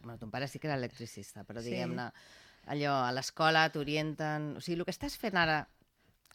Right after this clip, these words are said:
Speaker 1: que després ho explicarem,
Speaker 2: Sí.
Speaker 1: mm, d'impulsar vocacions,
Speaker 2: Sí.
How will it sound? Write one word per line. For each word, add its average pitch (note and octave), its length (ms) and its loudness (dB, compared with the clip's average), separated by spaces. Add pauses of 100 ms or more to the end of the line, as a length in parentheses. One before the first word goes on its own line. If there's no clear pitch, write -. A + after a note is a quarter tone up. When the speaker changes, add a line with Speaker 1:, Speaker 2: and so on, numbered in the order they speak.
(100)
Speaker 1:
que D3 80 2
després C3 300 -4
ho B2+ 100 -4
explicarem, A#2+ 560 -8 (160)
Speaker 2:
Sí. E3 240 -8 (220)
Speaker 1:
mm, C3 580 -2
d'impulsar C#3 1120 2
vocacions, D#3 760 -6
Speaker 2:
Sí. F3+ 400 -6